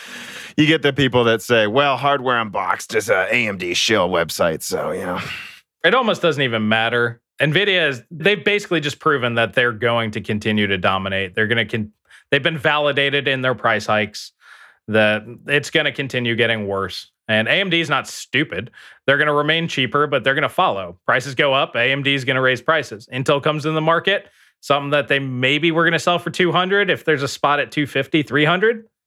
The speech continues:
Speaker 2: guess what it's gonna cost? It's gonna be two fifty, three hundred. And same thing with arm and anybody else that may or may not enter the market. And this is gonna continue to go until the price hikes are no longer validated by the consumers.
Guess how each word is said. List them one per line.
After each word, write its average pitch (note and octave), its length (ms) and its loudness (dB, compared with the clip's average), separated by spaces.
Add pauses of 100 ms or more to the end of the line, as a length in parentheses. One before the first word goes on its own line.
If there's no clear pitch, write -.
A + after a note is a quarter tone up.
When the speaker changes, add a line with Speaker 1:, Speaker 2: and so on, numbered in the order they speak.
(160)
Speaker 2:
guess D3 200 0
what F#3 140 2
it's F#3+ 120 -4
gonna G#3+ 180 0
cost? A3+ 420 0
It's - 100 -20
gonna D3+ 160 -2
be C3+ 60 0
two C#3 160 2
fifty, C#3+ 320 0
three D#3+ 220 0
hundred. G#2 340 -2 (480)
And A#2 240 2
same B2 220 0
thing C#3+ 240 0
with B2+ 140 0
arm A#2+ 340 2
and A#2 160 0
anybody A#2 320 2
else A#2 160 0
that A2+ 220 -2
may A2 200 2
or A2 80 2
may A2 160 0
not G#2+ 200 2
enter G#2 260 0
the A#2 80 0
market. C#3+ 380 0 (340)
And D3+ 140 2
this A3 120 2
is A#3+ 120 -4
gonna A#3 180 2
continue D#3 460 0
to D3 60 2
go D3 280 2
until C3 520 2
the B2 320 2
price C3+ 280 0
hikes B2 340 -2
are A#2+ 120 2
no B2 180 2
longer B2 300 2
validated G#2+ 580 2
by G2+ 140 0
the G2 80 -4
consumers. G#2+ 520 -2